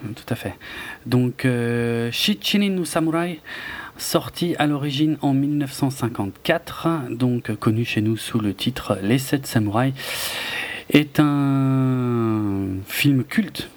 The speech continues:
d'Akira Kurosawa, euh, qui à l'origine en fait avait pour projet de raconter, euh,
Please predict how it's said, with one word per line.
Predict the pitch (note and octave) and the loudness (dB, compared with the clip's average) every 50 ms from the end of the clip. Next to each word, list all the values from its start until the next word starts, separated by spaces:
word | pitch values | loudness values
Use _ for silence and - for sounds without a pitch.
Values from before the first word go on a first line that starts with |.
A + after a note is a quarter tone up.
| - | 0
d'Akira | - C3 B2 - - - C3 A#2+ A2+ | 2 2 2 2 0 -2 -2 -2 -2
Kurosawa, | - - A#2+ A2 G#2+ G2+ G2 G#2 B2+ C3+ C3+ - - - - - - - - - - - | 0 0 0 0 0 0 0 0 0 0 -2 -6 -8 -6 -6 -6 -6 -6 -8 -6 0 2
euh, | - B2+ B2 B2 B2 B2 B2 B2 | 2 4 4 2 2 0 0 -2
qui | A#2+ - - F3 | -2 -2 0 2
à | E3+ | 4
l'origine | D#3+ D#3+ D3+ C#3+ D#3 C#3 E3+ F#3 F#3 | 4 2 2 0 -2 -2 0 2 2
en | D#3+ C#3 | 2 2
fait | C3 - D#3+ D#3 - | 0 -2 -2 -2 -2
avait | C#3 B2 C3+ C#3+ | 0 0 0 0
pour | C3+ - - - - | 0 -2 -6 -8 -8
projet | - - - C#3 B2+ A#2+ D3 D#3 D#3 | 0 2 4 4 4 4 2 0 2
de | C#3+ C3 B2+ | 2 0 0
raconter, | A#2+ A2 A2+ A2+ - - C3 B2 A#2 - C3+ C3+ C3+ C3+ C3+ C3 | 0 0 -2 0 2 2 2 2 2 0 0 0 2 2 0 0
euh, | A#2+ G#2+ G#2 G#2 G2+ G2+ G2+ | 0 0 0 0 0 0 -2